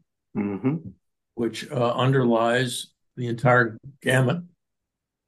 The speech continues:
Speaker 2: of all our stories in that tradition.
Speaker 1: Well,
Speaker 2: And
Speaker 1: thank
Speaker 2: we never
Speaker 1: you.
Speaker 2: change it.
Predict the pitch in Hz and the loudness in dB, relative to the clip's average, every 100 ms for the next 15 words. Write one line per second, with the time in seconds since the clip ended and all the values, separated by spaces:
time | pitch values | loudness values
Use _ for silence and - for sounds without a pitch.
0 | _ - 131 127 160 202 113 - - 92 | _ -2 0 4 4 4 0 -2 -6 -8
1 | 85 85 - - _ - 135 120 117 - | -8 -12 -14 -18 _ 4 6 6 4 -2
2 | 120 143 170 - - - _ _ _ _ | 2 4 4 2 -8 -14 _ _ _ _
3 | _ _ _ _ _ _ _ 123 127 117 | _ _ _ _ _ _ _ 0 4 4
4 | - 139 147 170 - 170 185 180 - | 4 8 8 8 6 4 2 2 0